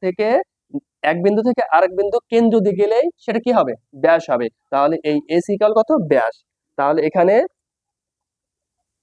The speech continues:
খেয়াল করো, ব্যাস এসি ইকুয়াল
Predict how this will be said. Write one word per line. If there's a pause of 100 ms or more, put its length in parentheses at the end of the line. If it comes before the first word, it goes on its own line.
(1400)
খেয়াল
করো, (3750)
ব্যাস (960)
এসি
ইকুয়াল